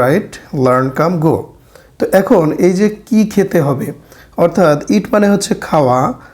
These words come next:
এখন আমাকে ইংরেজিতে বানাতে হবে কি খেতে হবে,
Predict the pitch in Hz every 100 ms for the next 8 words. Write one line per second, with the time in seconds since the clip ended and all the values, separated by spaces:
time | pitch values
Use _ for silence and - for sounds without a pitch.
0 | - _ - 175 - 196 165 170 139 139
1 | 175 - - 180 160 160 151 165 156 151
2 | 151 139 127 139 139 - _ _ - 214
3 | 220 214 180 160 180 156 139 110